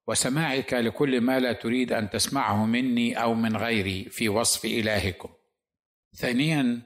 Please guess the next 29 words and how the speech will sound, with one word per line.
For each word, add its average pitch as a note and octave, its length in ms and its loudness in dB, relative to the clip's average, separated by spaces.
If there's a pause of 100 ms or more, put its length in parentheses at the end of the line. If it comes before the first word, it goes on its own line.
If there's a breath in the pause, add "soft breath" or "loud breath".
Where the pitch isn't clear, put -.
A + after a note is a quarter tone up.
(260)
لأنني C3 520 0
لم B2 280 2
أعطك B2+ 480 0
فرصة B2+ 400 0
في A2 160 -4
لقائنا A2 520 0
السابق A#2 560 0
لمراجعتي G#2+ 1000 0
أو G2 260 0
نقاشي G#2+ 680 0
فيما G#2 320 -2
قلته G2+ 520 -2
لك G#2+ 380 -2 (440)
أو A2 140 4
محاولة A2 600 2
تصحيحه A#2 1120 -2
إن G2 80 -4
كان A2+ 540 0
فيه A2+ 360 0
خطأ A2 420 -2
ما، G#2+ 380 0 (680)
بالطبع A2 500 0
من G#2 160 0
وجهة G#2+ 400 0
نظرك، G2+ 360 -2 (580)
وأنا A2 320 -2
أعلم C3+ 400 0
أنك A#2+ 460 0
لم C#3 540 0